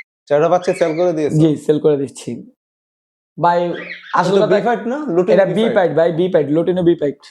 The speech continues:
Speaker 1: লুটিনো বি পাইট, দর্শক দেখতে পাচ্ছেন।
Speaker 2: ভাই, আগে মার্কিং দেখবে, দর্শক আগে মার্কিং দেখবে। যারা পাখি সম্পর্কে বুঝে তারাই নিবে, অযথা কেউ কল করবে না ইনশাল্লাহ।
Speaker 1: অযথা কেউ কল করবে না?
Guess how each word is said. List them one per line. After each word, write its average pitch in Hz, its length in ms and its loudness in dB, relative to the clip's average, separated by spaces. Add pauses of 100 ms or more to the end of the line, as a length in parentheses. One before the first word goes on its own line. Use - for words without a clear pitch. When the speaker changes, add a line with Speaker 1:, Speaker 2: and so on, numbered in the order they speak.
Speaker 1:
লুটিনো 143 380 -10
বি 127 140 -8
পাইট, 131 220 -8
দর্শক 127 240 -8
দেখতে 123 320 -10
পাচ্ছেন। 120 220 -4
Speaker 2:
ভাই, 214 160 -2
আগে 202 220 -4
মার্কিং 214 400 0
দেখবে, 196 220 0
দর্শক 202 460 0
আগে 220 140 2
মার্কিং 196 440 -2
দেখবে। 175 180 2
যারা 202 240 2
পাখি 214 300 0
সম্পর্কে 247 420 2
বুঝে 185 600 0 (440)
তারাই 247 320 2
নিবে, 190 320 -2 (1300)
অযথা 247 400 2
কেউ 247 160 2
কল 233 200 0
করবে 180 240 0
না 170 80 -2
ইনশাল্লাহ। 151 340 0 (1500)
Speaker 1:
অযথা 139 300 -6
কেউ 147 140 0
কল 143 180 0
করবে 147 240 -2
না? 208 280 -8